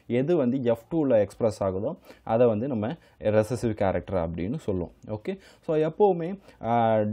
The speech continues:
டாமினன்ட்டா, அது டிசீஸ் ப்ரீடிங்கை பொறுத்தளவுக்கு எப்போவுமே ஒரு டாமினன்ட்டா ஒரு கே-, அஹ், ஜீன் இருக்குன்னு வச்சுக்கோங்களேன். கேப்பிட்டல் ஆர், கேப்பிட்டல் ஆர், இது ஹோமோசைகஸ், அஹ், டாமினன்ட். இது எப்போவுமே, அஹ், ரெசிஸ்டண்ட்டாக மட்டும் இருக்கணும்னு அவசியம் இல்லை,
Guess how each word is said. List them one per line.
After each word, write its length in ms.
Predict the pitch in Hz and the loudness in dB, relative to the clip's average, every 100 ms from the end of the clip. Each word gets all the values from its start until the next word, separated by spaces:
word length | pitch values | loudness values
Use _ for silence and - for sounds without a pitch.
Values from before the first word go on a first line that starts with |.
| 110 | -2
டாமினன்ட்டா, 880 | 139 175 180 165 151 139 151 123 | -4 -4 -4 0 0 4 4 4
அது 240 | 95 113 110 | 2 0 0
டிசீஸ் 420 | 117 131 202 - | -2 -2 -4 -2
ப்ரீடிங்கை 280 | 139 131 120 | 0 4 2
பொறுத்தளவுக்கு 720 | 110 107 113 98 92 87 131 175 _ _ _ _ _ _ _ - | 2 0 2 2 2 -2 -4 -6 _ _ _ _ _ _ _ -4
எப்போவுமே 380 | 123 139 135 143 | -2 2 4 6
ஒரு 160 | 131 | 4
டாமினன்ட்டா 580 | 113 110 131 123 120 123 | 6 4 6 4 4 4
ஒரு 160 | 113 101 | 4 4
கே-, 140 | 107 95 95 90 87 - | 2 4 4 4 0 -4
அஹ், 200 | 110 104 | -2 -2
ஜீன் 260 | 104 120 113 | 0 2 2
இருக்குன்னு 340 | 101 107 104 | 0 -2 -4
வச்சுக்கோங்களேன். 340 | - 90 87 | -4 -6 -6
கேப்பிட்டல் 320 | - 107 110 110 | -2 0 2 0
ஆர், 100 | 104 | 0
கேப்பிட்டல் 300 | 101 - 92 | -2 -4 -4
ஆர், 100 | 92 | -2
இது 160 | 117 | -2
ஹோமோசைகஸ், 720 | 117 107 113 104 92 95 165 - - - - | -2 -4 -4 -2 -4 -4 -8 -10 -20 -20 -10
அஹ், 420 | 110 98 98 95 95 | -4 -2 0 0 -2
டாமினன்ட். 420 | 92 95 90 - - - | -2 -4 -6 -8 -16 -6
இது 300 | 143 147 139 | -2 4 4
எப்போவுமே, 440 | 123 165 147 143 180 - _ - | 4 2 2 0 -4 -10 _ -6
அஹ், 220 | 107 104 | -2 2
ரெசிஸ்டண்ட்டாக 640 | 117 123 165 - 147 135 127 | 2 0 -6 -4 0 2 4
மட்டும் 360 | 117 - 139 | 2 0 2
இருக்கணும்னு 500 | 120 117 117 113 117 | 2 2 0 0 0
அவசியம் 480 | 110 98 104 107 98 | 0 0 0 -2 -2
இல்லை, 260 | 90 90 | -2 0